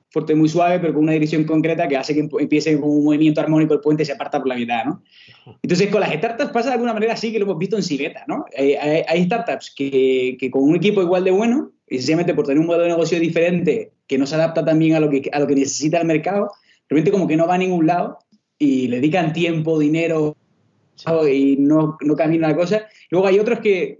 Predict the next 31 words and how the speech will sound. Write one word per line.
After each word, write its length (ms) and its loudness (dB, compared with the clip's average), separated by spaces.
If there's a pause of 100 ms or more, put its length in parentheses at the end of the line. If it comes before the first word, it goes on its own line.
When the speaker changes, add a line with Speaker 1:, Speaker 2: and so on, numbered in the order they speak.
Speaker 1:
que 60 0
de 80 -2
repente 420 -2
empiezan 300 -2
a, 480 -4
a 80 -10
montarse 340 0
una 140 0
bola 220 2
de 120 0
nieve 420 -2
y 380 -2 (220)
ya 140 2
como 140 -2
que 380 0
ya 140 0
no 60 0
es 40 -6
tanto 220 0
el 60 0
emprendedor, 420 0
sino 260 -2
lo 260 0
que 100 0
le 80 4
empuja 400 2
la 80 0
oportunidad 500 -4
al 80 -2
emprendedor, 520 -4
¿no? 200 -12